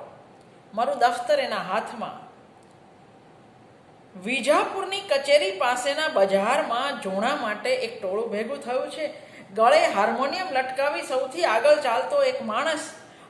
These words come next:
વાંકી ગોઠવાયેલી એના અધરોષ્ઠ વચ્ચેની બીડી બડી બદતમીજ જણાતી હતી.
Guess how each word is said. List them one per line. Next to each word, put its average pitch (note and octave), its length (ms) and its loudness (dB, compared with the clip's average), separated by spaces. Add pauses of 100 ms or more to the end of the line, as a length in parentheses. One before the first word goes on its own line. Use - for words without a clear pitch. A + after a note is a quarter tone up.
વાંકી D4+ 560 2
ગોઠવાયેલી B3+ 880 2
એના B3 300 0
અધરોષ્ઠ G#3 640 4
વચ્ચેની B3+ 500 -4
બીડી C4 440 -6
બડી A#3+ 280 -2
બદતમીજ A#3+ 680 2
જણાતી G#3+ 540 -4
હતી. A3+ 220 -8